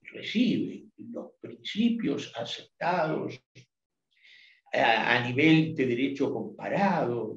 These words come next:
más intuitivos de las garantías procesales, <clears throat> un, eh, protocolo, o mejor dicho, convenio, que hoy hice referencia y que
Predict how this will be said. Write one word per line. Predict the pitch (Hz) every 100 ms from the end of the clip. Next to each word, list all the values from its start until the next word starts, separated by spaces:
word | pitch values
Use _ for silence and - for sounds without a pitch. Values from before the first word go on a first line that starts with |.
| 107
más | 165 165 - -
intuitivos | 123 123 - 233 139 107 110 107 - -
de | 101
las | 104
garantías | - 101 - - 156 -
procesales, | 156 151 151 - - - _ _ - - - - - - - - -
<clears throat> | 208 214 - -
un, | 226 247 233 233 156
eh, | 143 135 123 120 120 -
protocolo, | - 143 131 120 - 185 208 - - - - _ _ _ _ _
o | -
mejor | 127 - -
dicho, | 147 190 - -
convenio, | 110 107 120 190 - - 101 101 104 _ _ _ _ -
que | 123
hoy | 156 175
hice | - 123
referencia | 113 117 113 147 156 - - - 104 98 - _ _ _ _ _ _ _ _ _
y | 110 107 -
que | 139 135 -